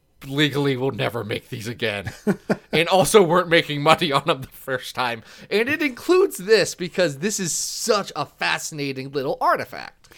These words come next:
Speaker 2: Yes. Uh, and I, I believe this one you can get fairly inexpensively.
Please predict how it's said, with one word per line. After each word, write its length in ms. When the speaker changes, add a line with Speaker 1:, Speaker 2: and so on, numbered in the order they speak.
Speaker 2:
Yes. 520
Uh, 540
and 320
I, 180
I 120
believe 300
this 200
one 160
you 80
can 140
get 260
fairly 480
inexpensively. 960